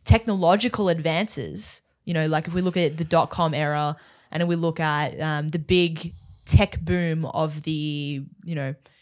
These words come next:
first decade of the two thousands and even the second decade of the two thousands, up until maybe twenty fifteen, there was a huge tech boom. And now we see most capital and venture capital liquidated and people are just not really willing to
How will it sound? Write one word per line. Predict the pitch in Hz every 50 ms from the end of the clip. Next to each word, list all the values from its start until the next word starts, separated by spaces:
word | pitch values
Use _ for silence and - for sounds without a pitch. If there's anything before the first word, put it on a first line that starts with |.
| _ _ _
first | - - - 180 170 165 160 160 - - - - - 165
decade | - 165 151 147 165 165 156 151 151
of | 156 147
the | 156
two | 156 - 165
thousands | 156 156 151 143 147 156 151 143 135 151 185 208 - -
and | - - 151 160
even | 160 151 151 147
the | 151
second | 156 - 233 269 - 247
decade | 196 170 160 160 147
of | 143 143
the | 143
two | - -
thousands, | 156 - - - -
up | 170 170
until | 175 165 160 - 160 156
maybe | 151 147 147 151
twenty | - - 165 147 151
fifteen, | - 156 151 - 147 143 139
there | 139
was | 143 147
a | 165
huge | 170 214 262 262 -
tech | - - 147 - -
boom. | 151 135 98 87 180 - - - - - - - - -
And | - 170
now | 180 175 175 175
we | 175 165
see | - - - 170 160 156 156 147 147 - - -
most | 185 175 180 180 190 185 - -
capital | - - - 151 156 170 - 190 175 156
and | 147 143 143 139 - 98 131 160
venture | 170 185 190 -
capital | 196 - 165 147 151 - 151 147 143 147 - _ _ _ _ _ _ _ _ _ _
liquidated | - - 180 220 226 - 196 170 156 147 147 147 143 135 -
and | - 151 156 156
people | 175 180 170 175 165
are | 160
just | 165 160 - -
not | 170 165 139 135
really | 156 170 170 170 165 151 147
willing | 147 156 151 147 147 151
to | - - 156 143 139 151